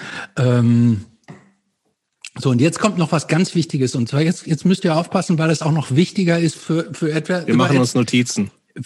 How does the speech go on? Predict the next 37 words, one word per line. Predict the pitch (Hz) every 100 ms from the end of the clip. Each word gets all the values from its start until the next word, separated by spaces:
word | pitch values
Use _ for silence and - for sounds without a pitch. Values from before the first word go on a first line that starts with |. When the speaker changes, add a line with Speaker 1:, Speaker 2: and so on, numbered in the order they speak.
| -
Speaker 1:
weil | 143 156 170
das | 190
jetzt | 226 160
wichtig | 202 208 208
ist | 214
für | - 180
etwas | 170 165 190
Speaker 2:
Liebe | 143 151 135
Hörerinnen, | 151 170 165 170 170
aufgepasst. | - 123 - 113 - 95 -
Bitte | - 131
Speaker 1:
Ah, |
genau. | 180 220 113
Speaker 2:
Notizen | - 120
machen. | 113 107 160
Speaker 1:
So, |
also | 156 147 151
jetzt, | 165 175
so, | 196 156 165
jetzt | 160 165
so | 170
ein, | 170 143 165
so | 170
ein, | 160
ein | 160
mentales | 165 160 196 226 -
Post-it | - 240 - 147
jetzt | 139 123
hier | 135
bitte | 120 131
an | 139 131
diese | 160 208
Information, | 190 185 170 - 165 143
weil | 143 180 233
die | 170 175
braucht | 143 160 240 -
ihr | - 185 202